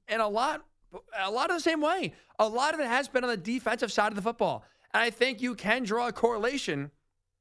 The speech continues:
between poor judgment by the head coach and a lack of belief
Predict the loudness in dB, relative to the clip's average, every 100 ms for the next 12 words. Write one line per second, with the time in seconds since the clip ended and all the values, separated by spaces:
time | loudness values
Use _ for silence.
0 | _ _ _ _ _ _ -4 -2 -2 2
1 | 2 2 2 0 0 -2 0 2 2 0
2 | -2 -2 -4 -12 _ _ _ 0 2 0
3 | 2 2 2 2 2 0 2 2 0 -4